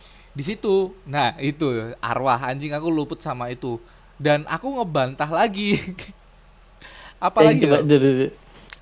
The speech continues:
Speaker 1: Em, si ini, As, anjing, kan aku ngomong ada number,
Speaker 2: Iya, Bang.
Speaker 1: Jack, Queen, King, As.
Speaker 2: Iya, iya.
Speaker 1: Anjing.
Speaker 2: Jok.
Speaker 1: Kartu terakhir,
Speaker 2: Tadi jok
Speaker 1: bangsat.
Speaker 2: bener.
Speaker 1: Tiba-tiba ada
Speaker 2: Hmm.
Speaker 1: kartu terakhirnya Kaido, kan kita kaget juga. Tapi yang kita tahu
Speaker 2: Hmm.
Speaker 1: kemarin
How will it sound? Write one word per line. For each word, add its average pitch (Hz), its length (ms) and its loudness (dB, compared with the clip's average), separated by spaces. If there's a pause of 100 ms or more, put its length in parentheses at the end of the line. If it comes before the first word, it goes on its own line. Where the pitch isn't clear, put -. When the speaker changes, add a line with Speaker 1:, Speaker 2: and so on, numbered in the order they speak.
Speaker 1:
Em, 170 400 4
si 220 220 -8
ini, 233 220 -4 (160)
As, 202 300 4
anjing, 160 320 -2
kan 202 140 -2
aku 240 180 2
ngomong 240 320 6 (140)
ada 127 320 0
number, 208 480 0
Speaker 2:
Iya, 165 220 6
Bang. 147 160 4 (220)
Speaker 1:
Jack, - 680 6 (100)
Queen, 302 460 6 (420)
King, 285 240 -2 (220)
As. 240 480 8
Speaker 2:
Iya, 190 400 8
iya. 190 80 2 (160)
Speaker 1:
Anjing. 139 240 4 (100)
Speaker 2:
Jok. 143 280 4 (160)
Speaker 1:
Kartu 170 300 2
terakhir, 196 380 4
Speaker 2:
Tadi 143 120 6
jok 143 120 6
Speaker 1:
bangsat. 139 360 8
Speaker 2:
bener. 135 100 0 (240)
Speaker 1:
Tiba-tiba 180 380 0
ada 247 120 6
Speaker 2:
Hmm. - 80 2
Speaker 1:
kartu 220 200 -4
terakhirnya 220 460 -2
Kaido, 208 360 -2
kan 302 200 2
kita 269 260 -4
kaget 220 280 0
juga. 202 360 0
Tapi 240 340 0
yang 247 180 2
kita 156 240 2
tahu 202 160 2
Speaker 2:
Hmm. 240 80 -4
Speaker 1:
kemarin 240 380 0